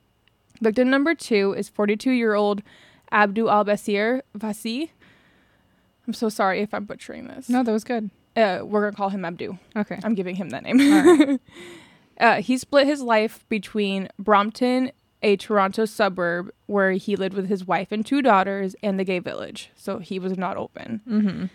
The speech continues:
Speaker 1: He secretly socialized there. His wife didn't know, and he worked at a printing company and was last seen at a bathhouse in the village.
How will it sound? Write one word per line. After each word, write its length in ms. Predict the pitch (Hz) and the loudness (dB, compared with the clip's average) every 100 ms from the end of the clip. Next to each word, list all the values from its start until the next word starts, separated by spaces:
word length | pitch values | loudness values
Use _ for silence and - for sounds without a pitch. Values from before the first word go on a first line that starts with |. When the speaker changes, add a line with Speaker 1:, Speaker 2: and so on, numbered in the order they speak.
| _ | _
Speaker 1:
He 160 | - 233 | 0 2
secretly 400 | 214 208 208 254 | 2 0 0 0
socialized 640 | 302 240 233 233 214 214 | 2 0 2 0 0 0
there. 300 | 214 208 202 | -2 -2 0
His 180 | 196 185 | -2 -4
wife 160 | 190 185 | -6 -4
didn't 300 | 196 226 277 | 0 0 2
know, 340 | 233 190 190 | 0 0 -2
and 140 | - 202 | -2 0
he 160 | 196 | 0
worked 320 | 185 196 190 - | 0 2 0 0
at 120 | 202 | -2
a 40 | |
printing 360 | 190 330 370 269 | 0 -2 0 0
company 560 | 220 208 208 196 196 - - | 0 -2 -2 -4 -6 -8 -6
and 120 | 214 | -2
was 140 | 202 190 | 0 0
last 340 | 196 190 220 | 2 2 0
seen 220 | 220 196 | -4 -4
at 140 | 190 190 | -2 -4
a 20 | |
bathhouse 580 | 180 214 240 - 175 190 | 2 2 2 0 -4 -4
in 100 | 202 | -6
the 100 | 185 | -4
village. 500 | 175 101 - - | -4 -6 -8 -12